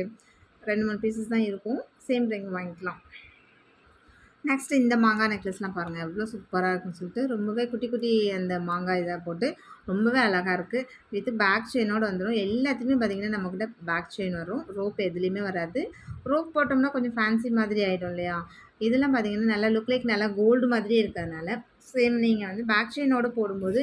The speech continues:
இன்னுமே ரொம்ப அழகா இருக்கும். ரியல் கோல்டு மாதிரி சூப்பரா இருக்கும். பிடிச்சிருந்தா with பிரைஸோட ஸ்கிரீன்ஷாட் எடுத்துக்கோங்க ஃப்ரெண்ட்ஸ். தயவு செஞ்சு நம்ம என்ன ஆஃபர் கொடுக்குறோமோ, அந்த ஆஃபரோடயும் தயவு செஞ்சு நீங்க ஸ்கிரீன்ஷாட் எடுத்துட்டு வாங்க. சேம் இதுக்கு உங்களுக்கு pink and white-ல ஒரு த்ரீ ஸ்டோன் ரிங் கொடுத்துருக்கேன். ரொம்பவே கிளாஸியா இருக்கு.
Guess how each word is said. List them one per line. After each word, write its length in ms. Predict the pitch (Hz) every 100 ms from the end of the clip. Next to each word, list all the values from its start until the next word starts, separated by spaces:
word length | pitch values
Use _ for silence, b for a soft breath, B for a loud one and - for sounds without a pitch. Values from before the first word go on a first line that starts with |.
| 269
இன்னுமே 500 | 233 247 294 254 269
ரொம்ப 300 | 240 214 240
அழகா 320 | 240 190 185 190
இருக்கும். 320 | 175 202 269 - B B -
ரியல் 320 | 196 214 247 220
கோல்டு 240 | 214 185
மாதிரி 220 | 185 208
சூப்பரா 440 | 220 190 - 185 190
இருக்கும். 340 | 180 185 240 427 B B _
பிடிச்சிருந்தா 420 | 277 285 294 285
with 140 | 262 254
பிரைஸோட 500 | 196 196 254 269 254
ஸ்கிரீன்ஷாட் 480 | - 240 226 202
எடுத்துக்கோங்க 400 | 190 180 185 185
ஃப்ரெண்ட்ஸ். 320 | 175 196 277 -
தயவு 300 | 202 196 262
செஞ்சு 320 | 311 233 214 311 B B B -
நம்ம 200 | 202 208
என்ன 160 | 254 349
ஆஃபர் 300 | 320 311 302
கொடுக்குறோமோ, 400 | 247 240 240 269
அந்த 200 | 240 185
ஆஃபரோடயும் 540 | 175 185 214 208 240
தயவு 180 | 202 185
செஞ்சு 200 | 185 208
நீங்க 200 | 208 180
ஸ்கிரீன்ஷாட் 480 | 170 196 190 190 170
எடுத்துட்டு 320 | 160 165 165
வாங்க. 180 | 156 170 302 - _ b b _
சேம் 220 | - 240
இதுக்கு 260 | 220 214 277
உங்களுக்கு 300 | 262 214 226
pink 260 | 226 202 208
and 140 | 208
white-ல 320 | 185 175 220 349 440 _ -
ஒரு 140 | 190
த்ரீ 180 | 180 233
ஸ்டோன் 340 | 247 247 240 220
ரிங் 220 | 190 190
கொடுத்துருக்கேன். 520 | 185 175 175 220 277
ரொம்பவே 340 | 226 208 214 226
கிளாஸியா 460 | 226 180 170 175
இருக்கு. 260 | 151 151 -